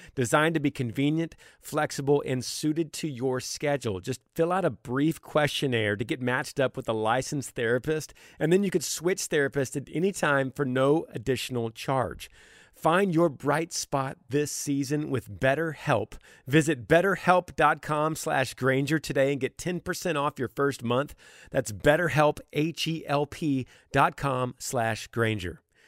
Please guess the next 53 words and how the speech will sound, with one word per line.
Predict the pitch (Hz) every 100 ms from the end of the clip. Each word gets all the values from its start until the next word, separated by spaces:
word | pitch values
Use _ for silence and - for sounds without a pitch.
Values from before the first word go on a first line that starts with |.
| _
Hey, | 165
did | 170 147
you | 160
hear | 202
about | 190 185
our | 160
brand | 127 147 160
new | 165
Yee | 143 123 165
Yee | 147 170
Freedom | - - 156 160 156
Club | - 156 160 -
over | 147 123 135
at |
yee | 117 131
yee | 131 131
dot | 131 127 -
com? | 135 131 131 - - - -
Well, | 143
it's | 143
a | 135
brand | 131 151 185
new | 185
club | - 156 127 120
we | 127
just | 113 143 143
started | - 135 123
where | 107 135
you |
get | 165 175
a | 123
shirt | - 151 160
of | 160
the | 185
month | 123 117 - _ _
delivered | 143 139 139 170 165
right | 120 127 165 170
to | - 156 151
your | 135 143 147
door. | 131 131
This | 120 127 123
is | 113
an | 123
exclusive | 110 - 156 156 - 160 139
Yee | 123 123 147
Yee | 135 151
shirt | 131 - 139 143 123
that's | 117 -
seasonal, | - 156 143 156 147
that | 127 123
changes | - 143 143 139 123
every | 135 135 139
month. | 131 120